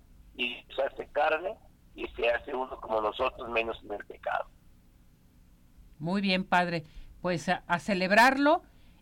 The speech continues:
Speaker 2: y ya después de celebrar los Reyes Magos nos quedamos hasta el dos de febrero, ¿verdad?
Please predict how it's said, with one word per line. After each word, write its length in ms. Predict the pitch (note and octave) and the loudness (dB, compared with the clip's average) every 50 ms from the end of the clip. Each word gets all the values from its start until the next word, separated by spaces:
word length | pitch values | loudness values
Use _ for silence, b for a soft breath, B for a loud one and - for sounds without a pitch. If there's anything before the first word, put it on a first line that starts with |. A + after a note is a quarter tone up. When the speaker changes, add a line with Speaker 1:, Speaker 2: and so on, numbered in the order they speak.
| b - | b -6
Speaker 2:
y 160 | G3 A3 G#3 | -4 -2 2
ya 160 | A#3 C4+ D4 | 4 4 4
después 420 | D4 D#4+ D4+ D#4 - - D4 D4+ C#4 | 4 2 0 0 2 4 4 4 4
de 100 | D#4 D4+ | 2 0
celebrar 500 | D4 - C#4 C4 C4 B3 B3+ C4 C4 B3+ | 2 2 2 4 4 4 6 4 4 4
los 280 | B3+ B3 B3 A#3 A3 | 4 2 2 2 2
Reyes 380 | A3+ B3+ B3+ B3+ B3+ B3+ B3 A#3+ | 2 0 2 2 2 2 4 4
Magos 400 | B3+ C4 C4+ C4+ C4 C#4+ C#4 B3 | 6 6 6 4 4 2 2 2
nos 200 | B3+ A#3+ A3+ - | 2 2 2 0
quedamos 500 | - A3 G#3 A3+ A#3 A#3+ B3 C4 B3+ - | -2 2 4 6 6 6 6 4 4 4
hasta 320 | A#3+ A#3+ A3+ - - B3 A#3 | 2 2 2 2 2 2 2
el 140 | A3 G#3 G3 | 2 4 4
dos 200 | A#3 B3 B3 A#3 | 4 4 4 4
de 100 | B3 B3 | 0 0
febrero, 480 | B3 B3 A3 G#3+ G#3+ G#3 F#3+ F3 D#3+ | 2 0 2 4 4 4 4 4 2
¿verdad? 360 | D#3 D#3+ E3 F3+ G#3+ D4 E4+ | 0 0 2 4 4 4 4